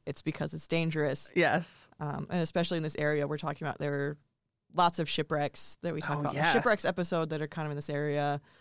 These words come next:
Speaker 1: Um, yeah.
Speaker 2: Yeah, well, and you
Speaker 1: So
Speaker 2: got, like, even just the energy of, like, the lake itself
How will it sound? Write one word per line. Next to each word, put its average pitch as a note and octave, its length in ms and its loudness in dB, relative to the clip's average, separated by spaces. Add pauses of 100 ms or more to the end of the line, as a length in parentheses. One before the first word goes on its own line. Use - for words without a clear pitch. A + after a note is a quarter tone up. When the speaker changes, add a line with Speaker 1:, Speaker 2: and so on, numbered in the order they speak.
(260)
Speaker 1:
Um, C#3+ 500 -6 (380)
yeah. D#3 300 4 (340)
Speaker 2:
Yeah, G3+ 240 6
well, F#3 160 10
and G3 120 4
you G#3 100 6
Speaker 1:
So G3+ 40 2
Speaker 2:
got, F#3 220 4
like, D#3 400 0
even G3+ 260 4
just F3 160 2
the E3 160 2
energy D#3 520 2
of, D3+ 280 2
like, C#3+ 320 0
the D3+ 140 4
lake C#3+ 240 0
itself - 800 2